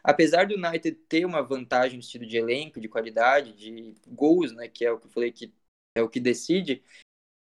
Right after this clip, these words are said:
contra o Unai Emery eu acho que é ainda mais plausível a gente imaginar um jogo mais truncado, um jogo mais complicado, porque ele consegue fazer jogos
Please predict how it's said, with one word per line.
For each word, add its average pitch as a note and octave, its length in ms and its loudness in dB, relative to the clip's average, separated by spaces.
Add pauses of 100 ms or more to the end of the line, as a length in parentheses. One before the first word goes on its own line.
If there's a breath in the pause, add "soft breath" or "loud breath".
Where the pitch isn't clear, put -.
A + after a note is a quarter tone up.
(100)
contra F#3+ 300 2
o F3+ 40 6
Unai D#3 300 6
Emery E3+ 280 2
eu C#3+ 100 8
acho C#3+ 220 2
que D#3 100 2
é D3 80 8
ainda D#3 280 2
mais D#3+ 580 0 (280)
plausível C#3+ 520 2
a D3+ 40 -4
gente D3 140 -10
imaginar C#3 380 -4
um C3+ 120 -8
jogo C3 240 -2
mais B2+ 440 0
truncado, B2 680 4
um B2 80 -12
jogo A#2 260 0
mais A#2+ 220 -4
complicado, B2 640 2
porque B2+ 280 -6
ele C3 200 2
consegue C#3+ 560 4
fazer B2+ 300 0
jogos B2 560 -2